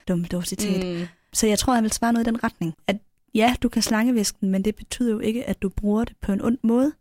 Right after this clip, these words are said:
Speaker 2: Nej.
Speaker 1: Bare fordi historien har klassificeret dig som en ond evne, betyder det jo ikke at være det.
Speaker 2: Nej.
Speaker 1: At du er det, eller sådan, altså, ja. Jeg tror, det er meget, meget vigtigt for Dumbledore at adskille det der med evner og personlighed,
Speaker 2: Mhm.
Speaker 1: fordi han ser, han synes, det er så vigtigt.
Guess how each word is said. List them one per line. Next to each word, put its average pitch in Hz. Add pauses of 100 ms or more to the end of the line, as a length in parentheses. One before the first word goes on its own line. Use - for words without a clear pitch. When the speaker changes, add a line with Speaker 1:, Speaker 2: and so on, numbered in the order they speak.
(100)
Speaker 2:
Nej. 170 (540)
Speaker 1:
Bare 262
fordi 247
historien 220
har 196
klassificeret 208
dig 202
som 202
en 196
ond 233
evne, 214 (280)
betyder 226
det 202
jo 185
ikke 208
at 190
være 175
det. 185 (200)
Speaker 2:
Nej. 190
Speaker 1:
At -
du 247
er 196
det, 170
eller 175
sådan, -
altså, 190 (320)
ja. 190 (120)
Jeg 208
tror, -
det 240
er 226
meget, 220
meget 214
vigtigt 226
for -
Dumbledore 202
at -
adskille 190
det 190
der 185
med 175
evner 190 (200)
og 180
personlighed, 180
Speaker 2:
Mhm. 175
Speaker 1:
fordi 190
han 196
ser, 214
han 202
synes, -
det 226
er 208
så 214
vigtigt. -